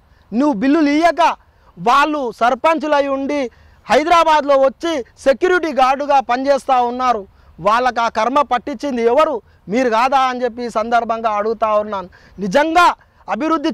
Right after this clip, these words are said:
చెందింది అంటే కేవలం సెంట్రల్ గవర్నమెంట్ ఫండ్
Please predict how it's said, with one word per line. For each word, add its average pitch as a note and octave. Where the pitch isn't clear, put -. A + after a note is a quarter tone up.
చెందింది D4+
అంటే C#4+
కేవలం D#4+
సెంట్రల్ C#4+
గవర్నమెంట్ C#4+
ఫండ్ D4